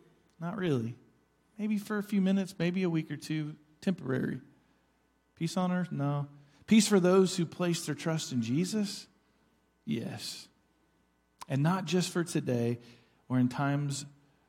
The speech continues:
of trouble, but for all eternity. This is why we <laughs> celebrate Christmas. For to us a child is born.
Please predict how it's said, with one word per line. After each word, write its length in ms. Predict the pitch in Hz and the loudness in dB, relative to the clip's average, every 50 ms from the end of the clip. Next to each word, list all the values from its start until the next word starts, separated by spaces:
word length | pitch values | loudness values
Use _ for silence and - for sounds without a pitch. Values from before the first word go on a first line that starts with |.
| _ - | _ -16
of 80 | 123 - | -16 -14
trouble, 480 | - - - 143 143 127 120 113 113 | -10 -6 -2 -2 -2 -2 -2 -4 -4
but 240 | 104 110 123 117 - | -4 -4 -6 -8 -6
for 220 | - - - - - | -6 -8 -8 -6 -4
all 400 | 147 139 139 147 147 151 147 147 147 - - - - _ _ _ _ _ _ - | -4 -2 -2 -2 -2 -2 -4 -6 -8 -12 -18 -20 -20 _ _ _ _ _ _ -10
eternity. 720 | 131 120 117 - - - 143 143 139 127 113 110 101 95 - - _ _ _ _ _ _ _ _ - - _ _ _ _ - | -10 -8 -8 -8 -4 -4 -2 -2 -2 -2 -4 -4 -8 -10 -16 -20 _ _ _ _ _ _ _ _ -20 -20 _ _ _ _ -4
This 400 | - 208 202 190 - - - - - - - - - | 0 2 2 2 2 0 -4 -6 -10 -18 -16 -2 0
is 160 | 160 151 131 | 0 0 0
why 580 | 139 135 135 170 175 170 170 156 151 151 147 147 - - - - | -2 -2 -2 0 0 0 0 0 -2 -2 -4 -6 -6 -12 -6 0
we 100 | 147 143 | 0 2
<laughs> 0 | |
celebrate 760 | 135 - - 131 - 156 131 139 - - - 147 127 117 - - - - - - _ _ | 2 2 0 0 0 2 0 0 -2 -2 0 0 2 0 0 -4 -8 -16 -20 -20 _ _
Christmas. 720 | - - 160 143 120 - - 120 101 95 - - - - _ _ _ _ _ _ _ _ _ _ _ _ _ _ _ _ _ _ _ _ _ _ _ _ _ _ _ _ _ _ _ _ _ _ | -6 -2 -2 -2 -2 -2 -4 -6 -6 -6 -10 -14 -16 -18 _ _ _ _ _ _ _ _ _ _ _ _ _ _ _ _ _ _ _ _ _ _ _ _ _ _ _ _ _ _ _ _ _ _
For 160 | - - 156 | 0 0 0
to 260 | 151 156 - 160 165 - | 0 2 -2 -2 0 0
us 500 | 170 180 175 170 - - - - - - _ _ _ _ _ _ _ _ - | 0 0 0 -2 -2 -6 -8 -10 -12 -16 _ _ _ _ _ _ _ _ -12
a 60 | 135 | -8
child 600 | - - - 175 151 151 151 143 139 135 123 120 - - _ _ _ _ | -8 -6 -4 -4 -2 -2 -2 -2 -4 -4 -6 -8 -12 -18 _ _ _ _
is 120 | 131 120 | -12 -12
born. 320 | - - 131 117 104 101 | -6 -4 -4 -2 -2 -4